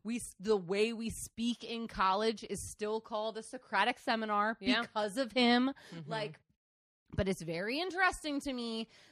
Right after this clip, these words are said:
Speaker 1: that somebody that I thought was this amazing figure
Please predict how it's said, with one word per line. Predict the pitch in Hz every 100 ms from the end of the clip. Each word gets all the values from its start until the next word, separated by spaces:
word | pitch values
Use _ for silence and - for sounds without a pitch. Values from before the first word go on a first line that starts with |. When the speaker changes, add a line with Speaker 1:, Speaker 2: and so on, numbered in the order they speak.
| _
Speaker 1:
that | 196 -
somebody | - 226 254 247 233
that | 196 156
I | 151 254 294 -
thought | 370 392 320
was | 214 196
this | 226 226
amazing | 202 190 190 196 220 285 294
figure | - 415 269 285 277